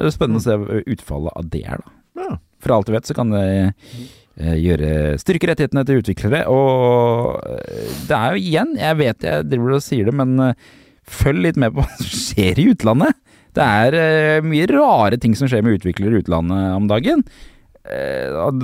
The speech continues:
Speaker 1: den kan ikke være så naiv at du sitter og tenker at det ikke kommer til å komme noen sånne rare ting i Norge også.
Speaker 2: Mm.
Speaker 1: Nå er det så mange folk i utviklingsbransjen i Norge. Hva skjer hvis,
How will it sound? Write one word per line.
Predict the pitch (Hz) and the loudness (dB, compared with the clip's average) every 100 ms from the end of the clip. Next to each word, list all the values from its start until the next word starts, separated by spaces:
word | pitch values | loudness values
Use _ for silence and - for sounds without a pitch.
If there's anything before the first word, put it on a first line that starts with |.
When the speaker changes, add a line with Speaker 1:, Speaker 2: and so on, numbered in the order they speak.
| 127 | -2
Speaker 1:
den | 135 | -2
kan | 117 | -2
ikke | 107 170 151 | -2 -2 2
være | 131 | 0
så | - | 2
naiv | 107 98 85 | 0 2 2
at | 92 | 0
du | 95 92 | 0 0
sitter | 92 85 | -2 -2
og | |
tenker | 95 82 78 | -2 -2 -4
at | - | -4
det | 95 - - | -8 -8 -10
ikke | - _ - | -10 _ -6
kommer | 113 80 | -2 -2
til | 69 | -2
å | 90 | 0
komme | 92 | 0
noen | 71 87 | 0 0
sånne | 90 90 | 2 2
rare | 78 73 | 0 -2
ting | 85 | -2
i | 82 | 0
Norge | 92 78 | 0 0
også. | - 269 _ _ _ | 0 -2 _ _ _
Speaker 2:
Mm. | 131 117 - _ _ _ _ - | -10 -10 -10 _ _ _ _ -4
Speaker 1:
Nå | 127 | 0
er | 139 107 | 2 0
det | |
så | - - 101 123 | -2 0 2 2
mange | 101 107 | 0 2
folk | 113 - - - - _ | 0 -2 -14 -20 -20 _
i | - 113 | 0 0
utviklingsbransjen | 87 90 101 107 98 - 117 | 0 -2 -2 0 -2 0 0
i | |
Norge. | 110 90 165 | 2 0 0
Hva | 143 - | 0 -2
skjer | - - - 92 127 131 - - _ _ 78 | -6 -6 -2 2 2 0 -6 -20 _ _ -4
hvis, | 92 - - - | -4 -4 -12 -12